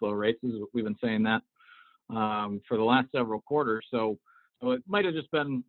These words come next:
crossing of some wires there, but, um, but, but th-, I, I think you're right as far as, you know, this is a great time, um, right now, uh, as far as grabbing these low rates, particularly from a business standpoint, as far as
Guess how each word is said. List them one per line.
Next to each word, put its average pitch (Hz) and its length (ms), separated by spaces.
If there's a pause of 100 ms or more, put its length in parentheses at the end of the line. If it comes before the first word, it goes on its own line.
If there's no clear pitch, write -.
(260)
crossing 135 360
of 123 140
some 123 120
wires 117 380
there, 107 220
but, 104 200 (220)
um, 104 520 (580)
but, 110 240
but 120 220
th-, 123 160
I, 117 300
I 110 100
think 120 240
you're 113 100
right 101 180
as 101 140
far 101 200
as, 98 80 (100)
you 101 80
know, 104 120 (300)
this 117 200
is 131 160
a 110 60
great 101 260
time, 98 280 (100)
um, 101 460 (140)
right 101 220
now, 107 340 (140)
uh, 95 280
as 101 140
far 101 180
as 98 140
grabbing 101 400 (120)
these 110 200
low 104 120
rates, 98 260 (100)
particularly 120 340
from 107 300 (460)
a 160 80
business 131 420
standpoint, 110 480
as 107 100
far 110 200
as 107 80